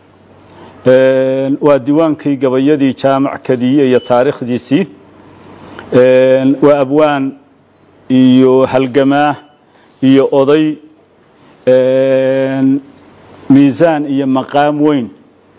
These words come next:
dhexdeenna ku leh, ummadda Soomaaliyeedna ku leh. Halgankan ku suntanaa, een, waxa ugu qaalisan ee bini aadan bixiyo, u bixiyey oo ahaa noloshiisii.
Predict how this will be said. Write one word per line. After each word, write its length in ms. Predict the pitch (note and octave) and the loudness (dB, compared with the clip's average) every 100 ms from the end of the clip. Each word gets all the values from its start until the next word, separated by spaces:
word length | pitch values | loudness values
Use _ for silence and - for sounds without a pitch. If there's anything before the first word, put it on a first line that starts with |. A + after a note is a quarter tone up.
| _ _ - | _ _ -2
dhexdeenna 800 | D#3+ D#3 C#3 C3+ B2 B2 B2+ B2+ | -2 0 0 2 0 -2 -4 -6
ku 220 | - F3 | -2 0
leh, 160 | E3 E3 - _ _ _ C#3 | 2 0 -4 _ _ _ -4
ummadda 320 | D#3+ C#3+ C#3 | -2 -2 -4
Soomaaliyeedna 840 | - C3 C3 B2+ B2+ C3+ C3 A#2 | -2 -2 -2 -2 -2 -2 0 -2
ku 180 | - C3 | -2 -4
leh. 120 | F#2 - - - - - | -4 -12 -20 -20 -20 -4
Halgankan 640 | D3+ D#3 C#3+ C3+ C3+ C#3 - | -2 0 0 0 -2 -2 -6
ku 160 | - F3+ | -8 -8
suntanaa, 720 | - D3 A#2 - B2+ D3 F#3+ - _ _ _ _ _ _ _ _ B2+ | -4 -4 -4 -2 -2 0 -2 -6 _ _ _ _ _ _ _ _ 0
een, 960 | C3+ C#3 C3+ C3+ C3+ C3+ C3+ C3+ C#3 | 2 2 0 0 0 0 0 0 0
waxa 240 | E3+ D#3+ D#3+ | 0 0 0
ugu 220 | D3 F#3 F#3+ | 0 -2 -2
qaalisan 580 | D3 C#3 C3 - D#3 D#3+ | -4 -2 -6 -4 -4 -2
ee 160 | C3+ | -4
bini 240 | B2 C3+ C3+ | -2 -2 -2
aadan 380 | C#3 C3 C3+ B2+ | 0 0 0 -2
bixiyo, 560 | B2 - C3 C#3+ D3 - - _ - - - | -4 -2 0 2 2 -2 -20 _ -20 -16 -2
u 100 | E3+ | -2
bixiyey 680 | D3 D3 C3+ C#3 D3 D#3 D#3+ C#3 | 0 -2 -2 -2 0 0 0 -2
oo 160 | C3+ | -2
ahaa 260 | C3 C3+ D#3 | -2 -2 0
noloshiisii. 840 | D3 C#3 D#3 - D3 B2 - F3+ | -2 -2 -4 -4 -4 -4 -2 -2